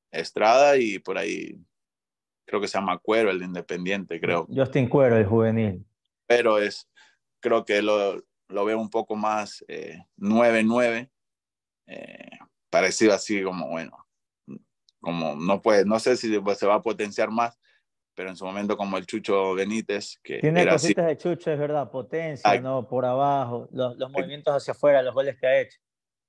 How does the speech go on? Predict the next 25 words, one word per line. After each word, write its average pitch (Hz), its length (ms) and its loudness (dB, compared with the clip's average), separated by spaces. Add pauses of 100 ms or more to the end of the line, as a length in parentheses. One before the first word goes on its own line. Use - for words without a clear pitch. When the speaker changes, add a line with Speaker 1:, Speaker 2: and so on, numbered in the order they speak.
(140)
Speaker 1:
Exacto, 98 520 0
tiene 104 200 -6
esos 104 160 -8
movimientos, 104 480 -2
lo 101 140 0
veo 107 180 0
y 104 60 -2
tiene 104 180 -10
esos 101 180 -12
movimientos 104 540 -6
así 98 400 -14 (280)
del 92 260 -4
Chucho 113 380 -2
y, 82 260 -8 (1400)
y 117 160 -2
bueno, 120 320 0 (360)
Ecuador 110 520 4 (800)
tiene 101 200 -6
una 92 140 -4
buena 95 220 -2
selección 98 480 -4
y, 92 440 -8 (1300)
y 87 120 0
Egner, 107 300 2
bueno, 101 460 -2